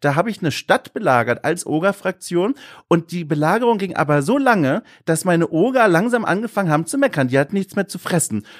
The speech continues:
Und wenn ich jetzt ein kluger Stratege gewesen wäre, hätte ich gesagt, nö, wir warten selbstverständlich so lange, bis unsere Gegner, die wir gerade belagern, so weit ausgehungert sind, dass wir problemlos angreifen können. Das wäre so strategisch mit jeder Fraktion die richtige Herangehensweise gewesen.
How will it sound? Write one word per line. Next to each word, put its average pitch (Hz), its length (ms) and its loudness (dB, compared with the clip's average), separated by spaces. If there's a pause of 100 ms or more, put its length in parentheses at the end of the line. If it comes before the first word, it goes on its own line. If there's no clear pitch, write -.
(120)
Und 170 160 2
wenn 202 140 2
ich 214 120 -2
jetzt - 240 -2
ein 160 80 0
kluger 262 320 2
Stratege 233 540 -2
gewesen 139 380 0
wäre, 156 120 4
hätte 180 140 2
ich - 100 -14
gesagt, 175 340 0
nö, 156 220 4
wir 135 160 0
warten 147 460 0
selbstverständlich 156 760 0
so 139 160 2
lange, 175 320 2
bis 202 260 -2
unsere 165 440 -4
Gegner, 127 320 -6
die 175 120 -6
wir 147 100 -6
gerade 143 280 -2
belagern, 131 460 0
so 170 120 0
weit 247 220 -2
ausgehungert 147 600 0
sind, 180 180 -2 (220)
dass 151 260 -2
wir 190 120 2
problemlos 165 640 0
angreifen 127 520 0
können. 123 240 -2
Das 190 180 0
wäre 214 160 0
so 190 160 4 (420)
strategisch 208 720 -2
mit 165 140 -4
jeder 190 220 2
Fraktion 175 400 -2
die 143 80 -2
richtige 175 320 -2
Herangehensweise 117 800 -2
gewesen. 101 420 -8